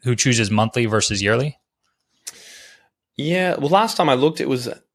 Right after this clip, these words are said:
Speaker 2: about sixty forty. Or thereabouts in favor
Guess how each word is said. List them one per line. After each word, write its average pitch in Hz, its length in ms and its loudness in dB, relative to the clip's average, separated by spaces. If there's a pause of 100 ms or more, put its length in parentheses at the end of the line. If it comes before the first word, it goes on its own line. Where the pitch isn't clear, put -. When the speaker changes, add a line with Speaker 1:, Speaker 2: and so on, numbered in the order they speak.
(120)
Speaker 2:
about - 600 0 (100)
sixty - 640 -6
forty. 202 680 0 (540)
Or 117 80 2
thereabouts 120 360 2
in 110 120 0
favor 117 640 2